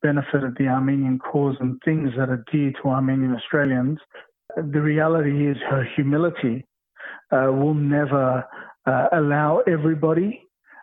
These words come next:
to know how much she has genuinely actually done for us. I,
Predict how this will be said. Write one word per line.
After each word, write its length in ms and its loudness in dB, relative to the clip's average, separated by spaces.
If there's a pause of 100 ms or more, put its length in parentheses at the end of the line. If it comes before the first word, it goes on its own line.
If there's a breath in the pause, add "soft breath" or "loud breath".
(140)
to 60 2
know 280 2
how 180 0
much 220 0 (100)
she 80 0
has 160 0 (160)
genuinely 580 2
actually 460 -2
done 320 -2
for 140 -2
us. 120 -8 (240)
I, 220 -2